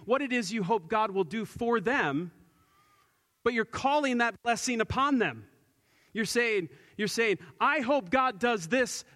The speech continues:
for you. May God grant you his favor and blessing." And that's what Peter's telling them they should say when someone says that they're stupid or they're foolish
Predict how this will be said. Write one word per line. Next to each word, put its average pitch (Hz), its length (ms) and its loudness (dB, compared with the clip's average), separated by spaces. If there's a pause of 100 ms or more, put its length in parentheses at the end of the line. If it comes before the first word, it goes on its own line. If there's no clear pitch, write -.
for 220 140 -2
you. 180 420 0 (480)
May 220 140 2
God 233 340 0
grant 277 400 0
you 277 140 2
his 208 260 2
favor 285 800 0 (200)
and 185 220 2
blessing." 196 720 0 (1200)
And 160 100 -4
that's 214 160 -4
what 220 140 -6
Peter's 208 300 -4
telling 208 380 -2
them 143 220 -4
they 165 140 -2
should 160 220 -10
say 175 580 -8 (600)
when 160 160 0
someone 190 400 0
says 160 600 -4 (1600)
that 143 120 -4
they're 147 140 -2
stupid 131 480 -8 (1300)
or 151 80 -2
they're 151 100 2
foolish 139 800 -4